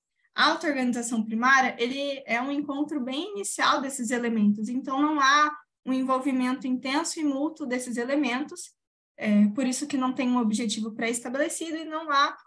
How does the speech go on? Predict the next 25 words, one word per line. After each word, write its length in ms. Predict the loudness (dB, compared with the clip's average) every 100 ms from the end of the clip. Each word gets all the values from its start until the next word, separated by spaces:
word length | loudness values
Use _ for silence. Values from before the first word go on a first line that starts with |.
| _ _
um 240 | -4 -4
comando 480 | -2 -2 0 0 -2
central. 680 | -4 -6 -4 0 0 -2 -8 _ _ _ _ _ _ _ -2
Já 280 | 2 2
na 160 | 4 6
auto-organização 1160 | 6 2 -2 0 -2 -2 -6 -4 0 4 4 4 -6 _
secundária, 1000 | -4 -2 -2 2 6 6 6 4 0 -6 _ _ _
é, 560 | 0 2 4 2 2 -2
é 40 |
como 280 | -2 0 0
se 500 | 0 -2 -4 -4 -6 -6
fosse 380 | -2 -2 -2 -4
um, 640 | -4 -2 0 2 2 0 -12 _ _ _ _ _
é, 120 | -2 -2
é, 380 | 0 0 0 -2
é, 280 | -2 -6 -2
essas 260 | -4 -2 -2
interações 680 | -2 0 2 0 -2 -2
tivessem 460 | -4 0 0 0 -2
um 180 | -2 -2
prolongamento 1200 | 2 2 2 0 0 0 0 0 0 0 0 -2
maior, 500 | -6 -4 0 2 4
né, 160 | 2 -2
um 200 | -4 2
objetivo 1040 | 4 4 0 -2 -6 -2 2 2 0 -4